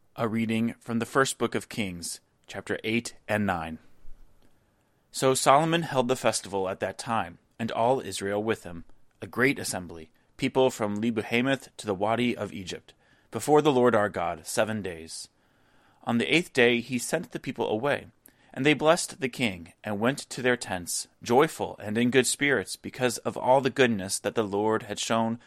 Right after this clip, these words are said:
to his servant David and to his people Israel. When Solomon had finished building the house of the Lord, and the king's house, and all that Solomon desired to build, the Lord appeared to Solomon a second time, as he appeared to him at Gibeon.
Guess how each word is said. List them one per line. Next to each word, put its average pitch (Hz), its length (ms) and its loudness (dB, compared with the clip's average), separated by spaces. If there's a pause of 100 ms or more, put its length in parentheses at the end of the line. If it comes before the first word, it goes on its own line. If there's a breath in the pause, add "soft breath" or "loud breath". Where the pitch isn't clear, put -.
to 110 120 -6
his 98 140 -2
servant 139 380 0
David 95 460 -6
and 92 160 -8
to - 80 -8
his 113 120 -4
people 87 480 -8
Israel. 92 460 -8 (1800 soft breath)
When 113 220 0
Solomon 131 560 2
had 117 180 -8
finished 139 320 -2
building 123 300 4
the 104 180 0
house 120 240 2
of 123 120 -6
the 131 100 4
Lord, 95 340 0 (340 loud breath)
and 110 120 -2
the 113 40 2
king's 151 360 -2
house, 110 420 0
and - 140 -2
all 139 240 6
that 160 100 -4
Solomon 127 500 0
desired 113 500 2
to 143 60 -10
build, 95 360 0 (640 soft breath)
the 95 100 -8
Lord 113 340 2
appeared 123 420 -2
to 120 60 -4
Solomon 90 600 -4
a - 80 -14
second 127 400 -4
time, 92 400 -4 (120)
as 98 180 -8
he 120 100 0
appeared 127 400 4
to 120 80 -4
him 98 260 -4
at 95 160 -4
Gibeon. 87 500 -2